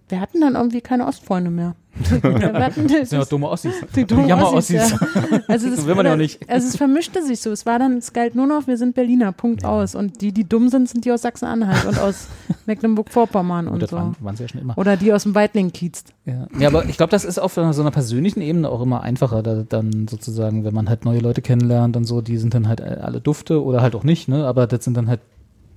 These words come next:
Speaker 2: sind dann halt so. Aber so gesellschaftlich gesehen war das, glaub ich, schon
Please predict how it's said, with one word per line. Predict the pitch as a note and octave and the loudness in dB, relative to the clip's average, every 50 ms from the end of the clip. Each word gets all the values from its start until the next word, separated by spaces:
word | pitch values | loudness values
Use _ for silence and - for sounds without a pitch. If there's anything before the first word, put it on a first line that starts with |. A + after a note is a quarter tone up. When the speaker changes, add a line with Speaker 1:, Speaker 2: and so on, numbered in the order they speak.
| - _ _ _ - | -20 _ _ _ -4
Speaker 2:
sind | C#3+ D#3+ F3+ | -2 0 2
dann | D#3 A#2+ | 2 2
halt | A#2+ A#2 G#2 - | 0 -2 -4 -6
so. | A2+ A2+ C3 - - - - - - - - - - - - | -6 -6 -6 -6 -8 -14 -20 -20 -20 -20 -20 -20 -20 -18 -4
Aber | - A#2 B2+ C#3 B2 | 0 2 2 2 2
so | A#2 C3 C3 C3 B2 A2+ A2+ | 2 2 2 2 0 -2 -2
gesellschaftlich | - C3 A2 C#3 F3+ G3+ - E3 - - B2+ A2 - | -4 0 2 2 2 2 2 -2 -2 -2 -6 -8 -8
gesehen | B2+ G#2+ A2+ A2+ A#2 A#2 A#2 G#2+ | -8 -8 -6 -4 -4 -2 -4 -4
war | A2+ A2+ | -4 -4
das, | A#2+ A#2+ | -4 -4
glaub | - B2+ A#2 A#2 | -6 -6 -6 -8
ich, | A2+ | -6
schon | - B2+ B2+ C3 B2 A2+ A2+ | -4 -4 -2 -2 -2 -2 -4